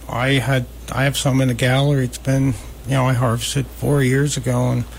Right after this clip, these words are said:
I was wondering if the lichen was gonna stay on it, and it does. It, you know, once it's dry, it, you know, I have to kiln dry it, so it kills it, but it, it stays on it. It's, and it's very beautiful. And I leave the blue, you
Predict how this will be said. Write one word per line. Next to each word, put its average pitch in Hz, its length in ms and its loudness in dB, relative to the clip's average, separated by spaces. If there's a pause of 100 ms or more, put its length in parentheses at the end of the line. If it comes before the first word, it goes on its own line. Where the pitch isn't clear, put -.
(580)
I 110 120 -2
was 117 260 0
wondering 165 400 4
if 147 140 0
the 139 100 -2
lichen 143 460 0
was 123 120 -2
gonna 131 220 0
stay 135 340 0
on 139 280 0
it, 139 100 -4
and 127 420 -2
it - 200 -6
does. 139 420 0 (100)
It, 120 180 -4 (640)
you 175 60 2
know, 156 80 4
once 170 260 2
it's 143 160 -4
dry, 156 380 0
it, 139 200 -2 (300)
you 143 80 -6
know, 131 80 -2
I 127 120 0
have 151 320 -2
to - 60 -8
kiln 160 360 0
dry 107 260 -4
it, 113 220 -8
so 117 300 -2 (280)
it - 140 -10
kills 170 380 2
it, - 100 -12
but 110 160 -4
it, - 260 -10
it - 120 -8
stays 127 520 0
on 139 220 2
it. 107 80 -4 (100)
It's, - 280 -10 (560)
and 123 320 0
it's 123 160 -2
very 160 260 2
beautiful. 127 480 0
And 120 180 0
I 147 140 2
leave 170 320 2
the 135 60 -2
blue, 135 400 2
you 127 60 -2